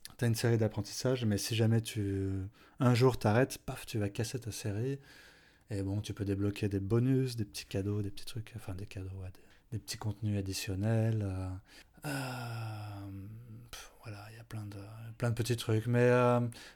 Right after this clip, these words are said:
mais voilà, on a essayé de jamais, on, on, vraiment, euh, en fait, le problème, enfin, c'est pas un problème parce que Duolingo, ils ont une, euh, une rétention,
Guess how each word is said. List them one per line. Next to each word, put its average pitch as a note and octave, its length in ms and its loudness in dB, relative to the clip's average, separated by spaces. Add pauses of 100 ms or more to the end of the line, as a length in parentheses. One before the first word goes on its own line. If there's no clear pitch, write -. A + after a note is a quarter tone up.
mais C3+ 80 8
voilà, C3+ 200 12
on C3 80 8
a C3+ 60 8
essayé D3+ 220 6
de D#3 40 2
jamais, E3 200 6
on, D#3 120 4
on, D3 520 2
vraiment, C#3+ 420 4
euh, B2 240 8
en C#3 100 0
fait, D3+ 280 2 (320)
le C#3 120 6
problème, D#3 280 8
enfin, C3+ 240 6
c'est B2 140 4
pas F3+ 100 4
un F3+ 40 4
problème D3+ 240 6
parce B2+ 140 2
que - 80 2
Duolingo, C3 480 6
ils A#2+ 160 6
ont A2 100 4
une, G#2+ 180 4
euh, G2+ 200 0 (880)
une C3+ 220 2
rétention, C#3+ 800 6